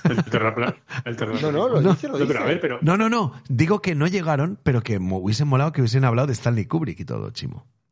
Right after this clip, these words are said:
Speaker 3: ¿Sí o no?
Speaker 2: Ujú.
Speaker 3: Sí, sí.
Speaker 2: Sí, de todas formas,
Speaker 1: Sí, que
Speaker 2: yo
Speaker 1: fue un
Speaker 2: creo
Speaker 1: montaje y
Speaker 2: que
Speaker 1: todo el rollo.
Speaker 2: Sí, no, yo no creo que, en la película yo no entendí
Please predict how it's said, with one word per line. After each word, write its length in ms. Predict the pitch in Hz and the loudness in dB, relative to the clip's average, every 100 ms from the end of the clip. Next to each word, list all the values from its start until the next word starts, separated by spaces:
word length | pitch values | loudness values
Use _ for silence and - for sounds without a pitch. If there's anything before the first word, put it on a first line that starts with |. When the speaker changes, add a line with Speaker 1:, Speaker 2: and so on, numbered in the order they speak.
| _ | _
Speaker 3:
¿Sí 120 | - | -4
o 60 | 139 | -2
no? 160 | 104 135 | -4 -6
Speaker 2:
Ujú. 400 | 131 127 117 - - | -8 -8 -10 -12 -12
Speaker 3:
Sí, 80 | - | -10
sí. 80 | 131 - | -10 -10
Speaker 2:
Sí, 180 | 202 | -10
de 140 | 170 147 | -4 -2
todas 240 | 170 233 | -2 -4
formas, 300 | - 196 226 | -4 -2 -2
Speaker 1:
Sí, 80 | 131 | -2
que 60 | 117 | -2
Speaker 2:
yo 60 | |
Speaker 1:
fue 100 | 120 185 | -2 -2
un 60 | |
Speaker 2:
creo 100 | - | -2
Speaker 1:
montaje 240 | 208 226 196 | -2 -2 0
y 40 | |
Speaker 2:
que 60 | 180 | 0
Speaker 1:
todo 100 | 147 | -2
el 60 | 123 | -4
rollo. 280 | 104 95 - _ _ _ | -6 -10 -14 _ _ _
Speaker 2:
Sí, 260 | - - 180 | -6 0 2
no, 180 | 156 175 151 156 | 2 0 0 0
yo 140 | 160 | 0
no 120 | 277 | 0
creo 300 | 294 254 226 | -2 -2 -2
que, 120 | 214 170 | -2 0
en 80 | 151 | 2
la 100 | 143 | 0
película 280 | 147 220 202 | 0 0 2
yo 100 | 180 | 2
no 80 | |
entendí 500 | 208 190 143 127 127 | 0 0 -2 -2 -4